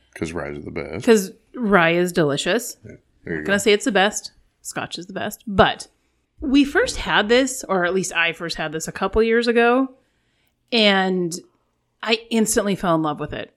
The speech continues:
Speaker 2: And I was like, "This is amazing. I could drink rye all the time if it tasted like this." And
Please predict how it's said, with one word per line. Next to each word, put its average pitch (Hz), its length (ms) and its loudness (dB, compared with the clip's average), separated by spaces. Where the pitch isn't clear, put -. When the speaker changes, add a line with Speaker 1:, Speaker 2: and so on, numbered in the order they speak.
Speaker 2:
And 160 360 -6
I 143 100 -4
was 156 140 -8
like, 147 160 -8
"This 160 120 -14
is 156 80 -18
amazing. 233 840 2
I 151 100 -6
could 160 140 -10
drink 160 200 -10
rye 156 100 -6
all 151 100 -6
the 156 60 -6
time 202 260 2
if 180 100 -2
it 170 80 -4
tasted 180 300 -2
like 180 160 0
this." 170 300 -2
And 190 600 4